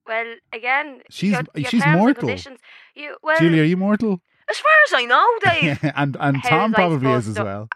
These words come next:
Speaker 1: I was, I didn't know that, you
Speaker 2: Well,
Speaker 1: know.
Speaker 2: you're the pharmacist. You should ask
Speaker 1: Well,
Speaker 2: these
Speaker 1: this,
Speaker 2: things.
Speaker 1: well, these are the things. Now, I'm, I'm a businessman as well. You know, I'm trying to,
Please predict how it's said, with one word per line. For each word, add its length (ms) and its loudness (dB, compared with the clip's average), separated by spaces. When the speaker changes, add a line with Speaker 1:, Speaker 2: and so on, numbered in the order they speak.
Speaker 1:
I 180 0
was, 180 -10
I 120 -6
didn't 240 -16
know 200 -6
that, 220 -2
you 60 -8
Speaker 2:
Well, 80 -2
Speaker 1:
know. 120 0
Speaker 2:
you're 80 2
the 60 2
pharmacist. 560 2
You 80 0
should 100 -2
ask 280 0
Speaker 1:
Well, 100 -4
Speaker 2:
these 100 -2
Speaker 1:
this, 80 -6
Speaker 2:
things. 320 -6
Speaker 1:
well, 140 -8
these 220 -6
are 60 -12
the 80 -12
things. 340 -12
Now, 220 -2
I'm, 460 0
I'm 260 0
a 60 -4
businessman 720 -4
as 120 -10
well. 380 4
You 140 -12
know, 220 -4
I'm 80 -8
trying 280 -4
to, 80 -4